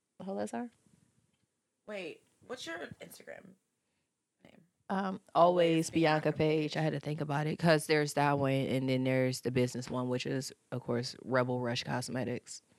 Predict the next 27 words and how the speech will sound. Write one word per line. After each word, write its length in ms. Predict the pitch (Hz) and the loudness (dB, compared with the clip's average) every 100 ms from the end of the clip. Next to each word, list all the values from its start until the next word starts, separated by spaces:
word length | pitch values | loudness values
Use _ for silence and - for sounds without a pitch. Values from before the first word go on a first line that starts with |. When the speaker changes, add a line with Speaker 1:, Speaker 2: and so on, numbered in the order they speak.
| _ _ _ _ _ _ _ _ 131 | _ _ _ _ _ _ _ _ -8
Speaker 1:
So 240 | 131 127 | -2 -2
it 80 | 123 | -2
was 140 | 131 - | -4 -4
damn 240 | 131 127 | -4 -4
near 160 | 127 120 | -4 -4
like, 220 | 117 - | -6 -8
"What 280 | 143 139 170 - | -8 -8 -8 -10
do 160 | - - | -16 -12
I 340 | 127 135 143 | -10 -8 -10
need 480 | 139 131 131 135 - | -10 -12 -12 -12 -14
to 640 | - - 113 104 - - 117 131 _ _ _ _ _ _ _ _ _ - | -14 -14 -12 -12 -14 -18 -18 -20 _ _ _ _ _ _ _ _ _ -12
give 160 | 208 | -10
you?" 120 | - - | -10 -14
Speaker 2:
Say. 240 | - - - - - - _ - - | -16 -20 -20 -20 -20 -20 _ -20 -20
You 100 | 285 | -20
can 200 | 311 269 _ | -18 -18 _
Speaker 1:
All 180 | 247 392 | -12 -10
of 100 | 147 | -10
it. 40 | 185 | -12
Speaker 2:
either. 360 | - - - - | -14 -14 -14 -12
All 160 | 220 247 | -10 -12
of 80 | - | -12
them. 200 | - 180 - | -18 -18 -6
Speaker 1:
All 160 | 208 254 | -2 -2
of 100 | 156 | -4
it. 120 | 156 - | -10 -10
Speaker 2:
Every. 420 | 190 185 87 80 | -8 -8 -12 -18